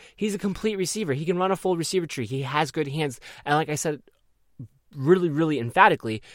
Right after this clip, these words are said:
he's great in the red zone. And I don't expect that to be any different for the Pittsburgh Steelers. And even though he's been banged up quite a bit here in training camp,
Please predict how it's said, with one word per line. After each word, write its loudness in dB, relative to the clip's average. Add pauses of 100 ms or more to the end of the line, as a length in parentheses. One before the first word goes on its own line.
(840)
he's -10
great -4
in -6
the -8
red -2
zone. -14 (1000)
And 4
I 6
don't 8
expect -2
that -4
to -6
be -2
any 2
different -2
for -2
the -6
Pittsburgh -8
Steelers. -4 (260)
And 4
even -2
though 8
he's -2
been 4
banged 2
up 6 (760)
quite 2
a 2
bit 0
here 0
in -2
training -2
camp, -8